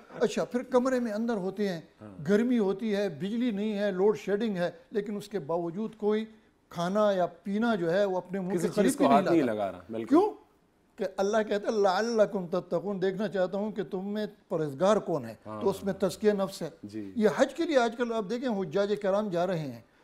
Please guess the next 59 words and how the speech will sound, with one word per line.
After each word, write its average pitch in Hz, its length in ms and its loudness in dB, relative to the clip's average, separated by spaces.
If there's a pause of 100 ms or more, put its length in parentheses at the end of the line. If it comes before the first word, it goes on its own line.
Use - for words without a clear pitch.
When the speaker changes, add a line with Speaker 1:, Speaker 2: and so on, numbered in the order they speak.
(180)
Speaker 1:
इस 247 180 -4
हज 330 280 -2
का 269 200 0
भी 262 120 0
बुनियादी 214 540 2
मकसद 214 360 -2
जो 151 180 -6
है, 156 160 -4
वो 220 140 -6
ये 214 120 -2
सफाई 233 340 -8
है। 139 160 -12 (200)
Speaker 2:
लाखों, 262 180 2
Speaker 1:
"फ़इन्नहा 285 320 2
मिन 269 140 0
Speaker 2:
लाखों 151 180 4
Speaker 1:
तक़वल - 180 4
Speaker 2:
रुपए 151 140 4
Speaker 1:
कुलूब।" 139 100 6
Speaker 2:
लगा 127 220 4
रहे 113 140 -2
हैं, 107 140 -6
बिल्कुल। 110 260 -2
Speaker 1:
अल्लाह 302 180 2
कहता 208 260 -2
है 202 60 0
कुरान 208 280 0
में 170 140 -6
कि 233 100 -4
"फ़इन्नहा 294 520 -2
मिन 277 180 -2
तक़वल 277 380 0
कुलूब।" 180 380 -2
तो 233 60 -6
एक 233 60 -6
Speaker 2:
हम्म। - 140 -10
Speaker 1:
शख्स 180 120 -12
बारह 208 280 2
तेरह 226 260 0
लाख 196 240 -2
रुपए 175 200 -6
लगाता 180 420 -2
है, 156 100 -4 (200)
वो 240 100 0
किस 311 240 -6
लिए 247 100 2
लगाता 147 320 -2
है? 147 100 -6
इसलिए 269 220 -4
लगाता 170 360 -2
है 220 100 0 (320)
कि 208 80 -4
मैं 190 100 -4
वहाँ 185 440 -2
जाऊँ, 185 300 -4
अल्लाह 208 300 0
का 196 160 -2
घर 147 200 -4
देखूँ, 208 360 -2